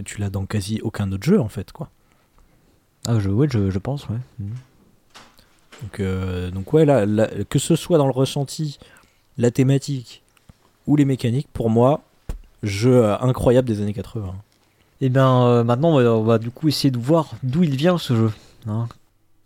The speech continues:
Speaker 2: Qu'est-ce qui a pu faire que toutes ces idées-là sont sorties du cerveau de ces six auteurs et autrices ?
Speaker 1: Yes. Alors, bah, du coup, au niveau des ascendants,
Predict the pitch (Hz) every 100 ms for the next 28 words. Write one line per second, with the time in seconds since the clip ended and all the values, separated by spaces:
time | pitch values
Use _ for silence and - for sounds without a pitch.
0 | _ - 147 - - 127 - 123 - 156
1 | 147 - - 139 156 175 - _ _ -
2 | 170 151 156 131 127 127 120 135 165 -
3 | _ _ - - 151 - - - 131 110
4 | 123 110 120 131 110 104 - 107 107 104
5 | - - 147 127 117 135 120 104 - 117
6 | 127 - _ _ _ _ 202 180 - -
7 | - - _ _ _ - - - - _
8 | _ _ _ _ - 165 117 101 113 139
9 | - 175 156 185 113 98 127 - - 113
10 | 101 113